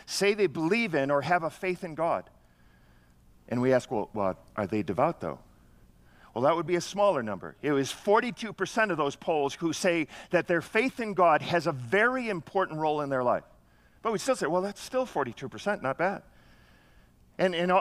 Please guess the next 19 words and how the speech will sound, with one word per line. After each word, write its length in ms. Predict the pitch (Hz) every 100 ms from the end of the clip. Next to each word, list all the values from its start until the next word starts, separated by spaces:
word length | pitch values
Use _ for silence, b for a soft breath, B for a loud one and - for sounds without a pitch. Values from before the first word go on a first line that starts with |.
| -
additionally, 720 | 185 254 294 - 143 123 147 - -
the 120 | 175
faith 460 | - - 269 285 -
of 100 | 165
some 300 | - 233 285
of 100 | 226
those 460 | 127 104 135 - b b -
is 160 | 180
described 500 | - 165 - 208 196
as 240 | 196 151 180 - -
being 260 | 214 202
renewed. 360 | 175 202 262 175 _ b b b b b b _ _ _ _ _
In 60 | -
fact, 180 | 214 208
a 60 |
Globe 300 | 170 202 254
and 120 | 220 196
Mail 200 | 220 220
article 600 | 190 160 - 139 120